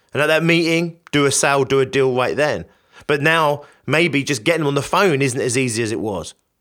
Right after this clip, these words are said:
Or maybe getting them on the phone is easier 'cause they're all at home on their mobiles, but maybe getting that appointment is harder. Or maybe you're getting those one-to-one meetings, but instead of being face-to-face where you used to shine and used to excel,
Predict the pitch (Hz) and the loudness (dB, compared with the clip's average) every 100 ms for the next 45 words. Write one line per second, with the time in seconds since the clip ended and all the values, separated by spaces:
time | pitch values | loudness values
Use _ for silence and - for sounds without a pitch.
0 | _ - 113 135 135 175 160 151 180 175 | _ -10 -4 -2 0 0 0 -2 0 0
1 | 156 151 160 240 202 143 156 196 156 135 | 0 0 0 0 2 2 2 0 -2 0
2 | 143 135 123 151 131 143 214 175 143 147 | 0 0 2 0 0 2 2 4 2 0
3 | - - _ - - 160 156 185 175 151 | -4 -16 _ -20 -6 -2 0 2 0 0
4 | 165 147 147 131 - - 127 - 185 208 | 0 2 0 -2 -6 -8 -6 0 0 2
5 | 127 117 - - _ _ _ 143 131 - | -2 -6 -8 -16 _ _ _ -4 -4 -2
6 | 135 127 110 85 - _ _ _ - 123 | 0 0 -2 -8 -14 _ _ _ -4 -2
7 | 143 160 143 165 214 240 185 143 135 139 | 0 0 2 2 2 2 2 2 0 -2
8 | - 131 131 196 202 151 135 143 135 180 | 0 -2 0 0 0 -2 0 -2 -2 0
9 | 170 147 131 - 135 - - - 190 165 | 0 0 -2 -2 -4 -4 -4 0 0 0
10 | 139 135 160 139 - 107 - - 196 185 | -2 0 0 0 -2 -4 -4 0 2 2
11 | 185 147 131 151 131 127 - - 202 185 | 2 2 0 -2 -2 -4 -2 0 2 2
12 | 127 143 | 2 -2